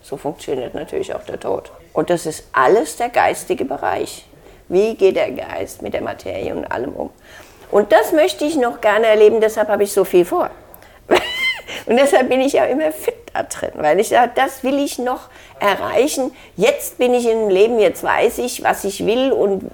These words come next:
wie und was immer. Wer weiß, wenn ich das nächste Mal wiederkomme, ob ich da in der Situation bin,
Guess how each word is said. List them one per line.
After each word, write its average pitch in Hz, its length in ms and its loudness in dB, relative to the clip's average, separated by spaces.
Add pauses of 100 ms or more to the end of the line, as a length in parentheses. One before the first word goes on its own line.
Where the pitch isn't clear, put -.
wie 226 500 4
und 208 220 4
was 196 200 0
immer. 233 280 -2
Wer 175 200 2
weiß, 214 320 0
wenn 208 140 0
ich 196 100 0
das 190 100 0
nächste 202 240 -4
Mal 185 220 -2
wiederkomme, 220 540 4 (520)
ob 196 140 6
ich 202 180 2
da 185 340 4 (100)
in 220 120 2
der 196 140 4
Situation 196 920 2
bin, 226 140 2